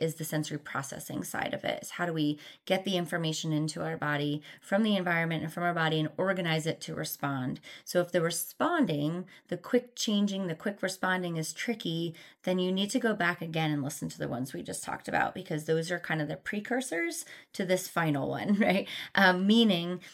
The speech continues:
that the strategies that we provided for the other sensory emotional personalities will likely also help you in addition to the ones we just went over for these, the scattered yet intentional and passionate.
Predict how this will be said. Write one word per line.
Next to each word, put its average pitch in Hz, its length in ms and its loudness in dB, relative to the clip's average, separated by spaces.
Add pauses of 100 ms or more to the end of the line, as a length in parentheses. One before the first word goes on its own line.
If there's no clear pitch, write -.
(140)
that 170 300 2
the - 80 4
strategies 202 640 0
that 185 160 0
we 170 120 0
provided 170 560 2
for 175 120 -4
the 165 260 -2
other 214 500 2 (160)
sensory 226 400 -2
emotional 226 380 -2
personalities 226 880 -2 (240)
will 196 180 4
likely 180 540 0
also 160 380 -2
help 147 340 -4
you 240 400 4 (300)
in 185 120 2
addition 180 440 0
to 185 100 -6
the 175 100 0
ones 160 260 0
we 170 100 -2
just 151 240 -4
went 139 140 0
over 139 520 -2
for 165 160 -4
these, 147 420 -2
the 147 120 -2
scattered 147 520 -4
yet 147 160 -4
intentional 151 500 -4
and 151 120 -2
passionate. 139 560 -4